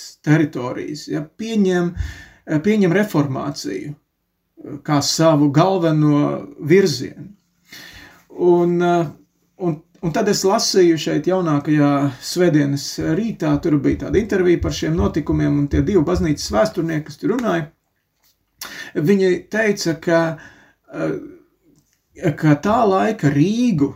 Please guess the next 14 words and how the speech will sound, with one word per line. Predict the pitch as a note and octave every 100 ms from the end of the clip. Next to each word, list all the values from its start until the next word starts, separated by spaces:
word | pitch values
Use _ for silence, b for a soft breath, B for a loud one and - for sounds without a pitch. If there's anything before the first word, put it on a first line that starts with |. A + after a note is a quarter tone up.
| -
jeb | D#3+ C#3
Livoniju | D3+ A3 F3 C#3+ C#3 C#3 D3
kopumā | G#3+ C#4+ F#3+ E3 D3+ D3+ B -
varētu | F3+ F#3+ D3+ - E3+ D3+ -
raksturot | F#3+ A3+ - G3+ F#3 E3 D#3 -
kā, | F#3 E3+ D#3+ D#3 D#3 b b b b b - - - - - D3+ - _ _ _ -
kā | F3 D3+
bailēs | G3 A3 D#3 C#3 B2+
dzīvojošu, | G3+ F#3 A#2+ - - - - D3
ja, | D3+ F3+ G3+
attiecībās | E3+ G3+ E3 D3+ D3 C#3 C#3
ar | C#3+
Dievu. | B2+ E3 D3 G#2+ C3+ D#3 _ _ _ _ B B B -
Jo | D#3 F3 F3+ F3+ F3